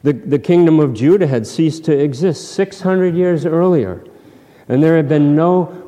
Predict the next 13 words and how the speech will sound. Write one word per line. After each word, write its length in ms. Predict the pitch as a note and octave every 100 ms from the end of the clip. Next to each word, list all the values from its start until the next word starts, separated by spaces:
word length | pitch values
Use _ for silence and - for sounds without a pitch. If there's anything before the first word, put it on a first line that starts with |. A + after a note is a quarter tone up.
| -
prophets 720 | E3 F3 F3 A#2 - - - - - - - -
for 120 | A#2
four 420 | - D#3+ F3 G3
hundred 380 | F3 F3+ F3+ E3
years. 600 | D#3+ F3 C#3+ - - - - _ _ _ _ _ - _ _ _
So 120 | -
there 80 | C#3
was 140 | C3 -
four 420 | - E3 F#3 F3+
hundred 340 | E3+ E3+ D#3+
years 340 | C3+ D3+ D3 A#2+
of 100 | G#2
silence. 1080 | - C3 C3 C3+ G#2 - - - - -